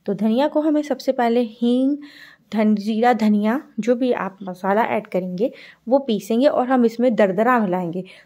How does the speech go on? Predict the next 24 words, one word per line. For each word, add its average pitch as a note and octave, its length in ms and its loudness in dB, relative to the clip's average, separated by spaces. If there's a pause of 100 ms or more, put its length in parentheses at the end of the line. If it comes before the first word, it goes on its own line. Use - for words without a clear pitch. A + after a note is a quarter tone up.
तो G3 100 -2
टेस्ट A#3+ 440 0
जो B3 100 6
होता F#3+ 240 0
है G#3+ 100 0
उसका G#3 240 -2
बहुत F#3 360 0
आ-, G#3 100 6 (180)
अच्छा A3 300 0
आता G#3+ 180 0
है, C#4 180 4 (920)
क्योंकि A3+ 220 -8
पराठा A3 500 4 (320)
आलू A3 260 2
का B3+ 260 0 (680)
सर्दियों A#3+ 440 2
की B3+ 160 -2
शान A3 400 0
होता D3+ 200 -6
है, D#3+ 140 -12 (480)
तो - 160 -10 (1120)
उसके A#3 380 -4
लिए G#3 160 0
हमें G3+ 340 -4